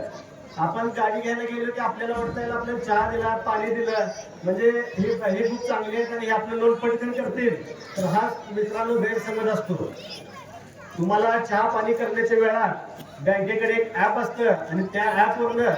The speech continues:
बँक ती माहिती लगेच दुसऱ्या त्यांच्या एजंटला ट्रान्सफर करते. त्या एजंटच्या मार्फत फक्त तीस मिनिटामध्ये तुमच्या घराची तपासणी केली जाते,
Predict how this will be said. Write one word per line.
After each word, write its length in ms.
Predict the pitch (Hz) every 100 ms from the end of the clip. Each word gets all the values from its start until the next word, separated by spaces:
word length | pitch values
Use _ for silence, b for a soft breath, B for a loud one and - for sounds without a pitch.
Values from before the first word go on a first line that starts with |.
| - - - -
बँक 420 | 156 202 240 247
ती 60 | 247
माहिती 680 | 233 220 220 254 220 - - - -
लगेच 360 | 180 208 233
दुसऱ्या 300 | 240 - 233
त्यांच्या 340 | 247 240 233 240
एजंटला 320 | 233 233 233
ट्रान्सफर 400 | 240 240 226 240
करते. 420 | 233 233 220 214 156 - - - -
त्या 160 | - 226
एजंटच्या 420 | 233 233 233 254
मार्फत 440 | 247 214 214 233 170 - - - -
फक्त 260 | 226 247 269
तीस 360 | 269 262 269 262
मिनिटामध्ये 680 | 262 262 254 247 240 165 - - -
तुमच्या 280 | 233 208 240
घराची 380 | 240 226 247 247
तपासणी 500 | - 240 247 - 240
केली 240 | 247 247
जाते, 640 | 247 262 240 226 156 -